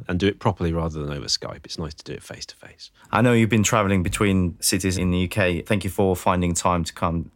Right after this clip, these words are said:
Speaker 2: and see us today and answer some of our questions. Well, I'm gonna dive in straight into your past.
Speaker 1: Okay.
Speaker 2: What got you interested in audio and how did you get into the industry?
Speaker 1: Okay, so I work in the audio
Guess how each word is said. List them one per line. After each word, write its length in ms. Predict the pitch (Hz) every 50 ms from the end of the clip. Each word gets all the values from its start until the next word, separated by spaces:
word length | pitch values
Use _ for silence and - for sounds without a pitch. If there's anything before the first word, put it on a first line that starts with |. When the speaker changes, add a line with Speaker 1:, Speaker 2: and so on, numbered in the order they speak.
| _ -
Speaker 2:
and 140 | 87 85
see 180 | - - 92 85
us 140 | 73 67 -
today 420 | - - - 82 80 76 76 - - -
and 200 | - 82 80 -
answer 240 | - 85 82 - -
some 180 | - - 87 85
of 80 | 80
our 120 | 85 82 80
questions. 540 | - - 90 85 - - 82 76 - - - _ _ _ _ _ - - - -
Well, 100 | - 147
I'm 160 | 131 110 135 143
gonna 180 | 165 180 175
dive 280 | 135 156 143 143 135 135
in 200 | 131 131 180 202
straight 340 | - - - - 123 131 -
into 200 | 135 120 - 120
your 80 | 110
past. 520 | - - 160 160 107 80 - - - - - _ -
Speaker 1:
Okay. 300 | 104 - - 92 92 104 - _ - -
Speaker 2:
What 260 | 147 151 175 175 170
got 180 | - 175 135
you 100 | 139 139
interested 400 | 143 151 143 - 131 - 127 120
in 260 | - - 120 120 123 117 - -
audio 380 | 135 143 131 107 95 92 90
and 160 | 90 92 90
how 380 | 92 - - 117 117 113 110 107
did 240 | 104 101 107 101 107
you 160 | 110 110 101
get 320 | 101 - 117 107 98 - -
into 200 | 113 104 - 110
the 80 | 117 117
industry? 480 | 110 92 92 - - 95 82 80 90 - _ _ _ _ _ _ _ _ _ _ _ _ _ _ _ _ _ -
Speaker 1:
Okay, 300 | 113 - - 95 92 85
so 580 | - - - 113 107 107 107 107 104 110 120 -
I 100 | - 87
work 260 | 90 92 92 87 -
in 60 | 90
the 60 | 87
audio 480 | 90 87 85 87 85 82 82 80 80 80